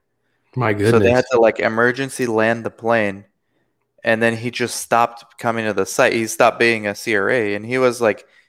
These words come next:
Speaker 2: C R A for, like, twenty years, thirty years. So I know there's,
Speaker 1: Wow.
Speaker 2: like, just like any other job that's stressful, there's substance abuse going
Speaker 1: Yeah.
Speaker 2: on.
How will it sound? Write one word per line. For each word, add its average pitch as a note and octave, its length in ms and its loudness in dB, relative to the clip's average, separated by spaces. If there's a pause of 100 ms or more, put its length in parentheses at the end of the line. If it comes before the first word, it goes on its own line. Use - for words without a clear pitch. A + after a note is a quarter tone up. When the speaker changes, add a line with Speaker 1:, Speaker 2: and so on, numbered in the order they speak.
Speaker 2:
C A#2+ 200 0
R A2 100 4
A B2 120 4
for, A2 180 -4
like, F#2 260 -4
twenty A2 280 -4
years, G#2+ 400 -6
thirty G#2+ 260 -4
years. G2+ 500 -10 (440)
So A#2+ 160 2
I B2 80 6
know D3+ 120 4
there's, C#3 220 2
Speaker 1:
Wow. C3 60 2
Speaker 2:
like, A2 100 0 (100)
just B2+ 200 -12
like C3 160 0
any B2+ 240 0
other A#2 180 0
job A#2+ 420 2
that's G#2+ 200 -4
stressful, A#2 420 -4
there's G#2+ 240 -6
substance A#2+ 400 -8
abuse A2 500 -16 (460)
going A2+ 240 2
Speaker 1:
Yeah. G#2 200 4
Speaker 2:
on. G#2+ 140 -6